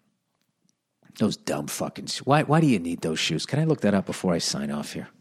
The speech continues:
I just, what, what is the advantage of those stupid bike shoes? Your feet don't slip out of the fucking pedals. It's like, how fast are you pedaling? Yeah, why don't you fucking go into a higher gear, you dumb cunt? Why are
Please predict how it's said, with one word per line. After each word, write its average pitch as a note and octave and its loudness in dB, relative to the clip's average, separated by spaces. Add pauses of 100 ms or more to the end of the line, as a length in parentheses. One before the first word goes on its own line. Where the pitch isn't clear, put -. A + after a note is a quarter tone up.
(140)
I A2+ -10
just, - -8 (920)
what, - -4
what E3 4
is F#3 2
the B2 4
advantage F#2 0
of F#2 -8
those F2+ -2
stupid - 0
bike F2+ 0
shoes? - -6 (640)
Your G#2+ 0
feet A#2+ 2
don't A#2+ 4
slip - 2
out G#2+ 4
of G#2+ 2
the G#2 2
fucking G#2+ 0
pedals. A2+ 0
It's F#2+ -2
like, B2 0
how E3+ 2
fast E3 2
are C#3+ 6
you B2+ 4
pedaling? C3+ -2 (1600)
Yeah, C#3 -2
why C3 -2
don't D3+ 0
you C3 0
fucking D#3 0
go D3 6
into C#3+ 8
a B2 6
higher C#3 4
gear, C3 2
you B2 4
dumb F2 0
cunt? F2 -6 (840)
Why C#3+ 6
are A2 4